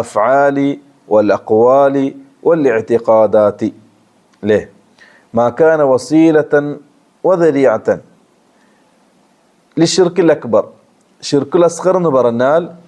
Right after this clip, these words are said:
ഷിർക്കുൽ അക്ബറിലേക്ക് എത്തിക്കുന്ന, ഷിർക്കുൽ അക്ബറിലേക്ക് എത്തിക്കുന്ന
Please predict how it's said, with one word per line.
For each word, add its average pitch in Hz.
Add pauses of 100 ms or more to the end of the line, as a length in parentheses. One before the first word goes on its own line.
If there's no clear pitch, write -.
(160)
ഷിർക്കുൽ 190 (260)
അക്ബറിലേക്ക് 170 (160)
എത്തിക്കുന്ന, 131 (440)
ഷിർക്കുൽ 170 (600)
അക്ബറിലേക്ക് 170
എത്തിക്കുന്ന 151